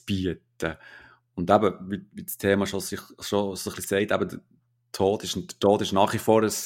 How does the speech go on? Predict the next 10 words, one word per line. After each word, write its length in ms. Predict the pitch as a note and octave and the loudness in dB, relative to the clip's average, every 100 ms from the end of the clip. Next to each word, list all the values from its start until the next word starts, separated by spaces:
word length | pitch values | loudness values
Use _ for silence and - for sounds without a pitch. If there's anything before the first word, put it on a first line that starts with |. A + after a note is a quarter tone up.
| - | -6
Tabuthema 1080 | - G2 A2+ B2+ C3 - B2 B2 B2+ A#2+ B2 | -2 2 6 6 6 2 6 6 6 4 2
und, 540 | - G#2+ G2+ F#2+ - - - - - - - - _ _ - | 2 4 2 0 -8 -18 -18 -16 -14 -14 -16 -20 _ _ -6
und 380 | G2+ G2 F#2+ A2 | -4 -4 -2 -2
in 80 | |
dieser 220 | F#2+ G#2+ G#2+ | 4 6 4
Serie 340 | G#2 A2 G#2+ | 2 2 2
hat's 220 | G#2+ - | 2 -2
viel 500 | - A#2+ A#2+ B2+ B2 | -2 4 6 8 6
schwarzen 800 | A#2 - A2+ G#2+ A2+ - - G#2 | 2 0 0 0 -4 -8 -8 -4
Humor. 800 | G#2+ G#2 G#2 G#2+ A#2 B2 B2+ A#2+ | -2 0 0 2 4 6 6 4